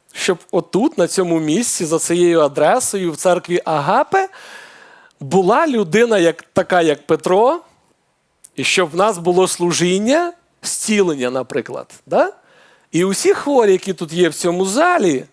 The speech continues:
після цієї молитви, дотику, м, покладання рук чи просто молитви, отримували зцілення.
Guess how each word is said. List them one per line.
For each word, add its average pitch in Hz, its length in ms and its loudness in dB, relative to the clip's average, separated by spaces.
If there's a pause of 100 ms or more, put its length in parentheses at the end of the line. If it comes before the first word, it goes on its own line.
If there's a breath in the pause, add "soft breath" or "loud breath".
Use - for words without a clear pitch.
(580 soft breath)
після 220 380 0
цієї 233 480 0
молитви, 254 720 2 (840 soft breath)
дотику, 185 920 0 (600)
м, 143 320 -18
покладання 208 680 2
рук 196 560 -2
чи - 180 -2
просто 214 520 0
молитви, 180 640 0 (420 loud breath)
отримували 202 600 2
зцілення. 113 640 -4